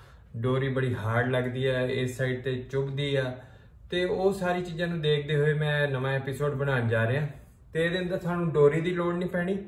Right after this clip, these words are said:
ਬੜਾ ਹੀ ਆਸਾਨ ਤਰੀਕਾ ਹੈਗਾ। ਤੁਸੀਂ ਯੂਜ਼ ਕਰੋਗੇ ਤਾਂ ਤੁਹਾਨੂੰ ਪਤਾ ਲੱਗ ਜਾਏਗਾ ਕਿ ਹਾਂ, ਇਹ ਸੌਖਾ ਤਰੀਕਾ ਹੈਗਾ, ਔਰ ਜਿਹਦੇ ਨਾਲ ਤੁਸੀਂ ਇਹ side ਦੇ ਵਾਲ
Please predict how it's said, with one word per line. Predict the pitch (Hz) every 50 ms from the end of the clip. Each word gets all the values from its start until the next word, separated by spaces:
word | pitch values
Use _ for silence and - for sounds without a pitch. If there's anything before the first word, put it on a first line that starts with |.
| - - - - - - - 127
ਬੜਾ | 117 139 147 196
ਹੀ | 208 202
ਆਸਾਨ | 190 - 170 170 175 175
ਤਰੀਕਾ | 165 190 180 180 175 - 190 180
ਹੈਗਾ। | 170 156 170 180 180 - - - - - - - - -
ਤੁਸੀਂ | 156 139 156 170 151
ਯੂਜ਼ | 139 143 160 175 170 -
ਕਰੋਗੇ | - 180 170 175 180 180 185
ਤਾਂ | 185 180 185
ਤੁਹਾਨੂੰ | - 160 151 156 151
ਪਤਾ | 147 151 143 151
ਲੱਗ | 147 143 139
ਜਾਏਗਾ | 135 131 143 143 151 151
ਕਿ | 147 147 151 135
ਹਾਂ, | 120 131 139 143 143
ਇਹ | 147 147 147 - - - - - - -
ਸੌਖਾ | - - - 131 127 123 - 135
ਤਰੀਕਾ | 123 143 127 127 123 139 139
ਹੈਗਾ, | 127 123 117 135 147 147 - - - - - -
ਔਰ | 139
ਜਿਹਦੇ | 135 127 151 160 165 175
ਨਾਲ | 170 160 151 147
ਤੁਸੀਂ | 151 151 127 - 160 147
ਇਹ | 139
side | - - 131 123 123 123 131
ਦੇ | 131 135
ਵਾਲ | 123 120 120 120 131 175 175 165 - -